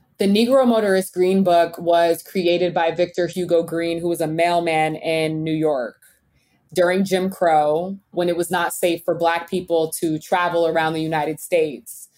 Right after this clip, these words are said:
there were things called sundown towns, where they were distinct towns where Black people had to get out by sundown or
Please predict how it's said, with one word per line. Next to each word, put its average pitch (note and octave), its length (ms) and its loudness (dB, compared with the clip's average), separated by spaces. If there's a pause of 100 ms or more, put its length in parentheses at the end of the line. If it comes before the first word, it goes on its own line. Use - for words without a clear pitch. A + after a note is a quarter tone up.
(360)
there F3+ 180 4
were F3+ 200 0
things F#3 400 -2
called E3+ 460 2
sundown F#3+ 520 0
towns, D#3 720 -6
where E3+ 380 4
they E3+ 140 2
were E3 180 2
distinct F3+ 500 -4
towns E3+ 480 -2
where D#3+ 140 -2
Black E3+ 300 0
people E3+ 400 -2
had E3 320 -2
to E3+ 160 -2
get D#3 320 0
out F3 200 0
by E3 140 0
sundown D#3+ 920 -2 (400)
or E3+ 600 2